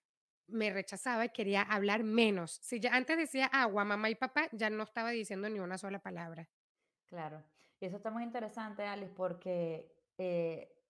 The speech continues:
Speaker 2: lo primero que te hace ver que algo está mal, mal, es la comparación. Entonces,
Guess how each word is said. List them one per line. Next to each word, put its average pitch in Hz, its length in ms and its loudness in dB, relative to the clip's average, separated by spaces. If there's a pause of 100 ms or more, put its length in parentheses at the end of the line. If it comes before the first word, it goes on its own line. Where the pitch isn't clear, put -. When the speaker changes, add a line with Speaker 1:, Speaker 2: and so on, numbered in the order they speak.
(120)
Speaker 2:
lo 185 300 2
primero 190 380 0
que 254 120 -2
te 226 140 0
hace 180 300 0
ver 214 300 -2
que 226 140 -4
algo 214 280 -2
está 220 200 -8
mal, 202 400 -4 (500)
mal, 170 380 -4 (760)
es 175 120 -2
la 190 140 0
comparación. 180 840 -2 (720)
Entonces, 185 580 -2